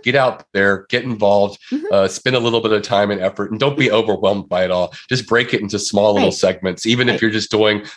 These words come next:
Speaker 1: one message to,
Speaker 2: Mm-hmm.
Speaker 1: uh, your local media a quarter.
Speaker 2: Mm-hmm.
Speaker 1: It's just, uh, you know,
Speaker 2: Mm-hmm.
Speaker 1: maybe
Speaker 2: Right.
Speaker 1: ten people that you're
Speaker 2: Mm-hmm.
Speaker 1: sending,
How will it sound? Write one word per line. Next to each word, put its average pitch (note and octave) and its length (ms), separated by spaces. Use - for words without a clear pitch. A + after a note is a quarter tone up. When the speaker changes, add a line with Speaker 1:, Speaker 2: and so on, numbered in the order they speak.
Speaker 1:
one A2+ 460
message G#2 600
to, G2 320
Speaker 2:
Mm-hmm. - 320
Speaker 1:
uh, - 20
your G#2 200
local G#2 280
media G2+ 380
a F#2 40
quarter. - 440
Speaker 2:
Mm-hmm. - 340
Speaker 1:
It's G2+ 180
just, - 420
uh, G2 300
you G2+ 100
know, F2+ 180
Speaker 2:
Mm-hmm. G2 460
Speaker 1:
maybe G#2 220
Speaker 2:
Right. G2+ 80
Speaker 1:
ten G2+ 240
people F#2+ 480
that F#2 120
you're F#2+ 120
Speaker 2:
Mm-hmm. G2+ 80
Speaker 1:
sending, G2+ 460